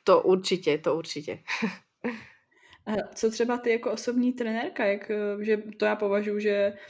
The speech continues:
Speaker 2: lidi, co pracujou jako osobní trenéři, lidi, co pracujou na recepci nebo takhle někde, kde vyloženě jako fakt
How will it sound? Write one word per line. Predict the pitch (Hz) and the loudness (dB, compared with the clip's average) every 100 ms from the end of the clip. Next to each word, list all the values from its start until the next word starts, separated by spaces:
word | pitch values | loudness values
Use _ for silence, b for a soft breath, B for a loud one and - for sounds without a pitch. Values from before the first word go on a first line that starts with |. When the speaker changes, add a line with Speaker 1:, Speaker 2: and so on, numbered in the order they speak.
| B _ | B _
Speaker 2:
lidi, | 214 214 220 | -2 0 0
co | 220 | -2
pracujou | 208 208 208 202 | -2 -2 0 2
jako | 202 196 | 0 -2
osobní | - - 240 233 | -6 -2 -2 -2
trenéři, | 226 220 220 220 214 | -2 -2 -2 0 0
lidi, | 202 196 | 0 -2
co | 196 202 | -4 -8
pracujou | - 196 - 190 185 185 185 | -6 -8 -4 -2 0 0 -2
na | 185 202 | -2 -2
recepci | 220 220 208 - 214 | -4 -4 -6 -6 -6
nebo | 196 202 | -6 -6
takhle | 202 202 | -6 -4
někde, | 202 196 202 | -4 -4 -2
kde | 196 190 | -2 -2
vyloženě | 190 190 185 190 185 | -2 -2 -2 -4 -4
jako | 190 190 | -8 -10
fakt | 196 190 | -10 -10